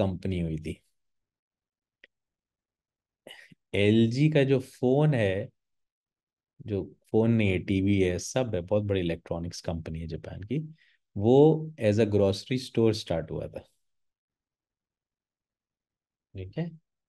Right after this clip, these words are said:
और Amazon जो आज दुनिया को हिला रहा है, वो as a book store start हुआ था।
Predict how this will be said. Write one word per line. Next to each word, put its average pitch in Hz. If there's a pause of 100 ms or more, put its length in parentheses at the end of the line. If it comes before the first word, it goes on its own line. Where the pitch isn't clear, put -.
(300)
और 101
Amazon 127 (440)
जो 101
आज 98
दुनिया 98
को 113
हिला 95
रहा 90
है, 92 (760)
वो 120
as 123
a 127
book 117
store 87 (100)
start 76
हुआ 76
था। -